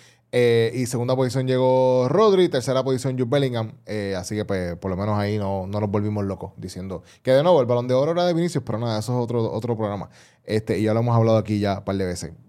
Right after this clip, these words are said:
Totalmente merecido para Ousmane Dembélé ganar el premio de Best, ya que, de nuevo, ya habiendo ganado el, el, el Balón de Oro, pues, eh, eh, deberías, u-, tenía que ser favorito para, para ganar el premio de, de Best en, en esta temporada.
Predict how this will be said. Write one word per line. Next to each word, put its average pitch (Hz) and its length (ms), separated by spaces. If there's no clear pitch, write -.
Totalmente 160 440
merecido 170 440
para 156 160
Ousmane 156 260
Dembélé 160 480
ganar 131 260
el 139 100
premio 139 400
de 139 100
Best, 160 240
ya 123 160
que, 123 420
de 104 140
nuevo, 127 460
ya 107 260
habiendo 127 320
ganado 131 400
el, 123 120
el, 120 200
el 127 160
Balón 120 280
de 127 100
Oro, 135 300
pues, 127 220
eh, 135 260
eh, 156 120
deberías, 160 540
u-, 160 160
tenía 165 260
que 175 80
ser 170 160
favorito 131 480
para, 104 420
para 107 160
ganar 107 240
el 110 60
premio 117 340
de, 107 300
de 107 160
Best 107 300
en, 104 320
en 113 140
esta - 180
temporada. 131 640